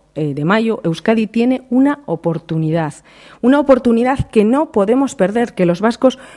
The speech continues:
no podemos perder, una oportunidad para dar un paso adelante, un paso decidido, un paso firme para la recuperación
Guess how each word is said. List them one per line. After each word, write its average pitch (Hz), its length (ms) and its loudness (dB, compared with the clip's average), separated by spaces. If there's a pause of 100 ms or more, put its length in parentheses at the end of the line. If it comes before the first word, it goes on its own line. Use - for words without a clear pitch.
(100)
no 254 200 6
podemos 233 420 0
perder, 160 400 -4
una 226 140 0
oportunidad 220 600 -2
para 190 220 2
dar 196 240 -2 (140)
un 262 140 2
paso 214 280 0
adelante, 180 500 -2 (380)
un 220 160 2
paso 269 280 2
decidido, 196 640 0
un 202 140 -4
paso 247 300 2
firme 233 460 2 (420)
para 240 220 0
la 226 100 0
recuperación 185 680 -2